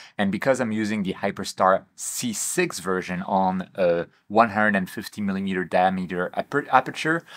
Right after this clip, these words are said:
uh, this camera is actually bigger than the central obstruction. So I wanted to make the camera as thin as possible. And it so happens that this one is considerably thinner than the, uh, Z W version. So tho-, those were the two reasons why I went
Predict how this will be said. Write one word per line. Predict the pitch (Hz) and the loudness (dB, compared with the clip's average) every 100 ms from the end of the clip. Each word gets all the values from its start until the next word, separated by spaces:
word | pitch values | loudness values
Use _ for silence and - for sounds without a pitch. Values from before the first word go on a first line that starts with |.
| - - - | -18 -10 2
uh, | 101 | 2
this | 90 143 | 2 0
camera | - 131 131 | 2 2 2
is | 139 | 0
actually | 110 - 98 | -4 -4 -6
bigger | 85 73 113 110 110 | -4 -2 0 2 0
than | 95 92 92 | 0 -2 -2
the | 87 | -6
central | 85 - 87 - 85 | -8 -8 -8 -4 -6
obstruction. | 85 - 120 - 92 76 | -6 0 0 0 -6 -6
So | - | -2
I | 98 | 0
wanted | 101 113 113 | 2 -2 -2
to | - | -4
make | 104 104 95 | -4 -4 -6
the | |
camera | 95 - 98 98 107 - - | -10 -4 0 2 0 -6 -4
as | 104 104 - - _ | 0 0 -2 -12 _
thin | 147 147 | -2 0
as | - 104 | -2 -4
possible. | - 107 - 82 80 | 0 0 0 -4 -4
And | 71 | -4
it | 85 - | -6 -6
so | 107 | -4
happens | 98 87 - 147 - | -2 -2 -4 -10 -2
that | 107 101 - - | -2 -2 -8 -8
this | 104 120 - | -4 -4 -2
one | 87 87 131 | -2 -2 -4
is | - 95 | -10 -10
considerably | - 92 - - 135 104 95 95 | -12 -10 -8 -4 -4 -2 -4 -4
thinner | - - 160 98 87 - - - | -6 -2 0 -2 -4 -12 -18 -18
than | 101 90 101 98 101 107 - | -12 0 2 4 2 -4 -8
the, | 98 104 95 95 - | -6 -2 -2 -4 -6
uh, | 87 82 | -8 -4
Z | 101 | -2
W | 82 87 87 82 | 0 -2 -2 -4
version. | 80 85 82 - | -4 -4 -4 -8
So | 76 113 | -12 -2
tho-, | 156 180 185 | 0 0 -2
those | 147 160 | -2 -2
were | 120 135 | 0 -2
the | 120 | -2
two | 92 - 151 | -6 -6 -4
reasons | 117 110 113 90 78 | -2 -4 -4 -6 -8
why | 82 87 98 92 | -4 0 2 2
I | 85 | -2
went | 82 85 82 | -4 -6 -8